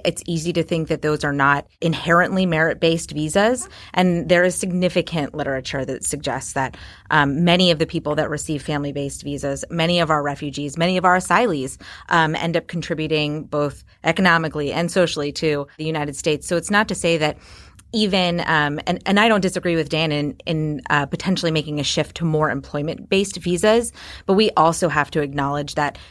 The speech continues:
many of the visas that we are giving out in some of these other categories are also merit-based. It's just not what they qualify as when they are applying for a visa.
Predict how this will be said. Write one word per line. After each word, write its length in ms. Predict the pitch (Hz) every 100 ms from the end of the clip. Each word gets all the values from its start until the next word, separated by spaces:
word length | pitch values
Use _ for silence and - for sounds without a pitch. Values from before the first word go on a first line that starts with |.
| -
many 240 | 185 208
of 60 | 185
the 80 | 156
visas 300 | 160 165 156
that 100 | 143
we 80 |
are 100 | 143
giving 280 | 143 156 147
out 120 | 147
in 80 | 151
some 160 | 147 147
of 80 | 139
these 160 | 143
other 200 | 151 147
categories 640 | - 147 147 165 170 185 185
are 160 | 185 -
also 300 | 170 170 170
merit-based. 760 | 143 147 180 - 208 240 - - - -
It's 160 | 185
just 220 | - - 175
not 220 | 151 147
what 280 | 151 139 147
they 120 | 151
qualify 540 | 143 165 156 143 143
as 260 | 135 131 127
when 120 | 143
they 100 | 139
are 120 | 127
applying 340 | 127 - 131 131
for 180 | 139 131
a 60 |
visa. 340 | 127 - -